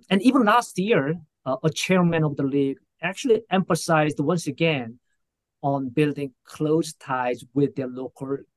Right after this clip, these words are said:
communities. But both the league and the clubs will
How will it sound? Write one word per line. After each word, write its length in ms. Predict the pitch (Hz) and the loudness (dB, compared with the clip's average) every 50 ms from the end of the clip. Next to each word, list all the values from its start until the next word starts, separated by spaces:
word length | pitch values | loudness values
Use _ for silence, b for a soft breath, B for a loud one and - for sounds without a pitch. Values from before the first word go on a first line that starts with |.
| _ - | _ -18
communities. 800 | - - 151 175 185 147 123 113 104 98 - - - - - - _ _ _ _ _ _ _ _ _ _ _ _ _ - | -6 0 2 2 2 2 0 -4 -8 -16 -18 -16 -16 -16 -16 -16 _ _ _ _ _ _ _ _ _ _ _ _ _ -2
But 160 | 156 - - | -2 0 4
both 360 | 156 160 165 170 160 - - | 4 6 6 6 4 0 -8
the 240 | - 139 156 147 151 117 | -8 -6 -6 -6 -6 -8
league 600 | 135 147 131 160 175 202 214 220 226 220 240 175 - | -10 -4 2 2 2 4 4 2 0 0 -4 -4 -2
and 160 | 151 143 131 | 0 0 0
the 80 | 123 - | -2 -8
clubs 520 | _ - - 156 147 156 170 165 - - | _ -12 -4 0 0 0 0 0 -4 -10
will 220 | 127 120 139 131 | -4 -4 -4 -4